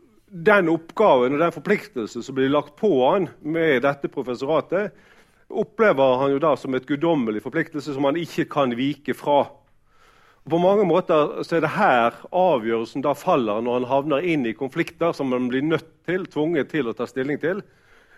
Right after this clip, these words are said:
Ikke slik at han ønsket det, og at det var ting som han søkte. Så denne Lutheren som triumferende står og banker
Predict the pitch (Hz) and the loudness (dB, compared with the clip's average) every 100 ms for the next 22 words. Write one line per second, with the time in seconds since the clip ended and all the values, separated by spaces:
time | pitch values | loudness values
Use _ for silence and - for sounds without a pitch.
0 | - - 165 160 - 190 180 147 143 139 | -10 -4 -2 -2 0 0 0 2 0 0
1 | 131 - _ _ - 160 170 - - 156 | -4 -8 _ _ -4 -2 -2 -4 -2 -2
2 | - 143 160 - - 131 143 143 143 127 | 0 -2 -2 -6 -6 -4 -2 0 2 2
3 | 127 - 165 151 - 117 117 - 139 143 | 0 -2 -4 -4 -4 -4 -4 0 0 0
4 | - 175 175 147 151 156 151 - - - | -6 -6 -4 -2 -2 0 0 -2 -10 -20
5 | - - 170 180 - 131 117 117 131 131 | -18 -2 0 0 0 0 0 -2 -4 -6
6 | - 143 139 - 196 143 107 113 117 - | -4 -2 -2 0 4 4 2 -2 -4 -4
7 | 151 127 110 113 135 143 151 - 127 117 | 0 2 0 2 2 2 -2 -2 0 0